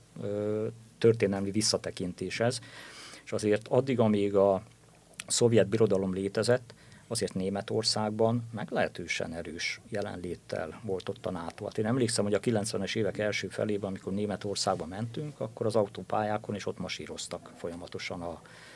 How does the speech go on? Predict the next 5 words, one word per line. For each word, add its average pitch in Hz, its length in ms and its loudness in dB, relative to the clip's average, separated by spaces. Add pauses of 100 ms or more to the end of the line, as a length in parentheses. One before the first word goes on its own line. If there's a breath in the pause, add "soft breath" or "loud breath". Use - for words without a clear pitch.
(100)
a 92 80 -6
nato, 90 400 -8 (440)
ö, - 60 -12 (460)
különböző, 85 720 -6 (640 loud breath)
ö, - 60 -10